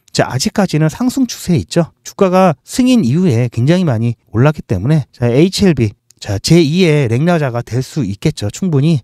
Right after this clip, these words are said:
자, 따라서 승인만 된다면 어쨌든 그러한 부분이 있기 때문에 여러분들 매수 자리는 충분히 나온다.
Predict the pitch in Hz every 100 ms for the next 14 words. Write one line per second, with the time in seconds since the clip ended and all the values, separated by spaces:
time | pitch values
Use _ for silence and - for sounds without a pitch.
0 | _ _ - 208 247 220 - 262 262 247
1 | 240 233 - 113 151 175 110 131 - _
2 | - 113 139 143 131 _ - 160 165 147
3 | 135 160 180 160 95 139 185 170 175 160
4 | 95 123 139 143 139 _ 113 127 190 -
5 | 135 143 156 226 214 202 98 104 127